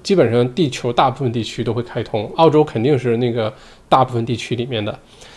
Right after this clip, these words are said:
呃，如果是这样的话，因为它的工作原理是卫星，它不再是铺设网络线路了，那样的话你在哪儿都没关系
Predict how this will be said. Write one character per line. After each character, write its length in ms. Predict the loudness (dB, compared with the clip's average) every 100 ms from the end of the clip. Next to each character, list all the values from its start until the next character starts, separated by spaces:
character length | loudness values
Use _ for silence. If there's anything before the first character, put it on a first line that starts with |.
| -18 -2
呃， 80 | 6
如 160 | 8
果 80 | 8
是 100 | 8
这 100 | 8
样 120 | 8
的 60 | 6
话， 120 | 6
因 80 | 6
为 80 | 6
它 160 | 4
的 80 | 4
工 120 | 6
作 100 | 4
原 120 | 4 2
理 80 |
是 80 | 0
卫 120 | -4
星， 340 | -4 -4 -4 -6
它 80 | -10
不 200 | -2 2
再 200 | 4 4
是 380 | 2 -2 0 0
铺 220 | -2 -6
设 500 | -2 2 4 4 2 -2
网 200 | -4 0
络 380 | 2 2 0 -8 -10
线 320 | 2 4 4
路 140 | 2 -4
了， 140 | -8 -14 -20 -20 -2
那 100 | 6
样 60 | 8
的 20 |
话 80 | 8
你 60 | 6
在 100 | 6
哪 120 | 4
儿 60 |
都 60 | 0
没 100 | -2
关 240 | 0 -2
系 220 | -2 -8